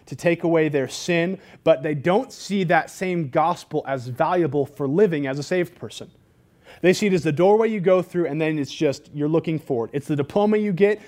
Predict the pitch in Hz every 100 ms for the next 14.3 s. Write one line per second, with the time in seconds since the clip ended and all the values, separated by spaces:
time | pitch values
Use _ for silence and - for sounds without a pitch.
0 | - 139 127 208 190 180 156 - 196 -
1 | 147 143 165 175 170 156 147 143 135 135
2 | 135 139 - 135 131 117 113 - - 170
3 | 214 233 220 220 208 180 160 - 165 156
4 | 151 165 139 160 160 - 160 165 147 135
5 | 139 175 175 - - 156 147 143 - 151
6 | 151 - 156 175 208 139 147 147 - 156
7 | 160 151 131 123 127 165 165 175 - -
8 | - 135 165 160 147 127 - 147 156 156
9 | 131 - 139 139 139 131 160 156 143 139
10 | 135 - - - 139 139 135 - - -
11 | _ _ 127 120 104 101 - - _ _
12 | _ _ _ _ _ _ - 139 202 196
13 | 190 - 165 139 131 147 180 143 104 -
14 | 107 - -